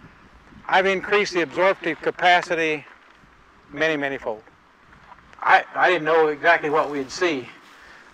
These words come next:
but I'm delighted with what we see. Wow. See, some of these are, some of those are probably eight, nine inches long out there.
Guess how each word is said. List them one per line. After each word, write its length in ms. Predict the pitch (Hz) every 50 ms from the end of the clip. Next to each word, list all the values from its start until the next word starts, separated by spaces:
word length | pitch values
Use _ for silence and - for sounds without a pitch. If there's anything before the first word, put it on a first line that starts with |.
| - - _ - -
but 100 | 135 131
I'm 140 | 131 139
delighted 400 | 135 120 117 131 135 147 147 139
with 140 | 123 113 110
what 160 | 127 127 -
we 80 | 120 113
see. 240 | - - 120 110 110 - - - - - - - - - - - - - - - - - - - _ -
Wow. 240 | 120 120 110 107 - - - - - - - - _ _ - - - - _
See, 160 | - - 139
some 240 | 131 - 190 190 190
of 80 | 190 165
these 240 | 165 156 147 139 135
are, 180 | 123 117 - - - - - - - - - - _ _ _ _ _ _ - - - - - - - - _ _ _ _
some 460 | - - - - - - - - -
of 80 | - 131
those 100 | 135 135
are 60 | 139
probably 540 | 135 - 151 143 139 143 127 123 127 123 123
eight, 280 | 131 135 147 151 143
nine 240 | 139 143 139 139 139
inches 360 | 143 143 135 - 123 113 110
long 260 | 127 131 131 135 135 135
out 200 | 131 135 135 131
there. 300 | 135 131 135 139 139